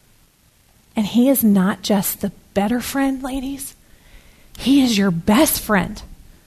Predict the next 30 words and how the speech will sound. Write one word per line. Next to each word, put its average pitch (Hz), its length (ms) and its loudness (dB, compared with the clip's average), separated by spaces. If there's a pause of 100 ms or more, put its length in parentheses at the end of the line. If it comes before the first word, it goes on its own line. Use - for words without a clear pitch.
(320)
Because 233 320 0
what 226 320 2
did 254 140 0
he - 120 -6
do 208 200 0
for 208 180 -8
you? 180 300 -6 (920)
He 220 220 0
laid 214 640 2 (260)
down 196 320 0
his 196 240 -4
life 180 300 -6
for - 180 -10
you. 180 280 -6 (3750)
Greater 240 540 2
love 196 560 0 (540)
than 196 240 4
this, - 520 -4 (500)
than 208 120 0
a 196 60 0
man 208 380 2
who 190 120 -2
has 175 180 -4
laid 196 440 0
down 185 260 2
his 185 220 -4
life 180 260 -10
for - 160 -12
his 180 160 -10
brother. 185 400 -12